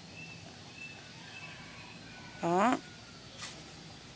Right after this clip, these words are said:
Đấy, các bác nhìn thấy chưa? Khi nó ra hoa thì nó sẽ ra ở những cái mắt cây này nhá. Mắt cây này này. Lần này nó ra cái mắt bên này, lần sau nó sẽ ra mắt bên này, bên kia nhá.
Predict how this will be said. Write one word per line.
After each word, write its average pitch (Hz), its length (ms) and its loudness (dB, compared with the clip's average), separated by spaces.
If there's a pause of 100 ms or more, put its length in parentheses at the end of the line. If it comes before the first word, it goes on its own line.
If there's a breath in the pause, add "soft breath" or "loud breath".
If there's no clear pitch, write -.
(2500)
Đấy, 208 360 12
các 247 100 12
bác 269 120 12
nhìn 269 200 12
thấy 214 100 12
chưa? 269 220 12 (400 loud breath)
Khi 339 220 12
nó 330 140 12
ra 330 200 12
hoa 339 300 12 (300 loud breath)
thì 226 80 12
nó 254 120 12
sẽ 320 180 12
ra 311 240 12
ở 185 160 12
những 233 140 12
cái 311 100 12
mắt 339 260 12
cây 302 200 12
này 240 140 12
nhá. 277 180 12 (460 loud breath)
Mắt 330 200 12
cây 294 200 12
này 240 120 12
này. 208 140 12 (520 loud breath)
Lần 262 200 12
này 247 160 12
nó 262 120 12
ra 285 160 12
cái 294 120 12
mắt 349 200 12
bên 294 140 12
này, 254 160 12
lần 226 180 12
sau 277 160 12
nó 269 100 12
sẽ 277 160 12
ra 277 180 12
mắt 294 180 12
bên 277 160 12
này, 220 280 12
bên 254 160 12
kia 277 280 12
nhá. 311 160 12